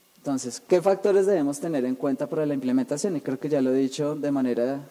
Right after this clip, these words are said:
eh, charlada, eh, en la diapositiva anterior. Y es, eh, tres cosas. Una muy clara de los documentos, y es que,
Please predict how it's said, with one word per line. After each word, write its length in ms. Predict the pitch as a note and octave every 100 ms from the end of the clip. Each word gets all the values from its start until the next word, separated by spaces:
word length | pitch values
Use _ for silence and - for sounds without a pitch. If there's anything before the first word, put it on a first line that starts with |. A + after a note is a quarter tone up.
| -
eh, 420 | C3+ B2+ B2 A#2 A#2 - _ -
charlada, 640 | C#3 B2+ B2+ B2 A#2+ B2+ -
eh, 400 | C3+ C3 A#2+ B2
en 160 | A2+ A#2
la 180 | A#2 A2
diapositiva 520 | A2+ A#2+ A2+ A2+ A#2
anterior. 400 | - E3 F#3 - - - - _ _ _ C#3+
Y 100 | D3
es, 320 | D3 D3 - -
eh, 500 | D3+ D3+ C#3 - - - _ _ _ -
tres 220 | E3 E3
cosas. 580 | D#3+ E3+ B2 A#2+ - - A#2+ - -
Una 420 | E3 F3 F#3 G#3
muy 220 | F#3 E3
clara 400 | F3 E3+ E3 E3+
de 80 | F3
los 160 | E3+
documentos, 840 | C#3+ C3 B2 B2 B2 B2 G3 G#3+ -
y 100 | -
es 120 | C3 A#2+
que, 400 | D3 D3 C#3+